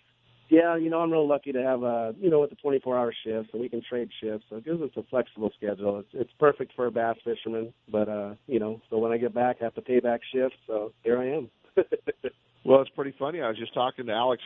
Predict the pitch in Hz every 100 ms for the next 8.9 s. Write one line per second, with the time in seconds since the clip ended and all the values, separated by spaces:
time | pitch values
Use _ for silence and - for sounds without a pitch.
0 | - 131 139 147 120 104 113 110 87 117
1 | 113 117 131 117 104 104 98 107 110 113
2 | 143 - 127 143 170 - 95 95 92 -
3 | - 95 101 101 107 98 101 101 - 107
4 | 113 123 131 135 - 110 127 131 139 131
5 | 147 156 - 226 151 98 101 92 87 87
6 | 87 73 104 98 95 98 95 104 95 85
7 | 90 92 131 143 95 92 92 - - -
8 | - 87 85 82 101 107 101 98 87